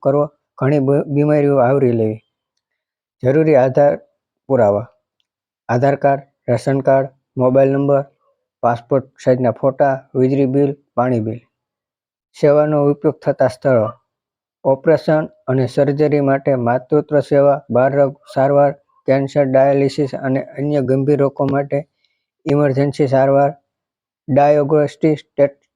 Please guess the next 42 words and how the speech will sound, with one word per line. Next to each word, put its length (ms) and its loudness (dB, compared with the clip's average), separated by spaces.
સ્ટેટસ 420 0
અને 220 0
દવાઓ 320 4
માટે. 280 -2
તમારું 400 2
નામ 200 0
ચેક 300 -2
કરો. 260 0
એચ 120 0
ટી 220 -4
ટી 140 -2
પી 200 0
એસ 140 0
પી 240 2
એમ 160 0
જે 320 0
વાય 260 0
ડોટ 380 -2
જી 160 2
ઓ 140 4
વી 160 0
ડોટ 260 0
ઇન 160 -2
પર 200 -2
જાઓ. 220 0
એ 100 2
એમ 120 0
આઈ 260 0
એલિજિબલ 580 2
વિકલ્પ 420 -2
પર 200 0
ક્લિક 340 -2
કરો. 240 0
તમારો 340 2
મોબાઈલ 420 2
નંબર 320 0
અને 240 -4
ઓ 120 0
ટી 240 -10
પી 120 -4
દાખલ 300 0
કરો. 260 -2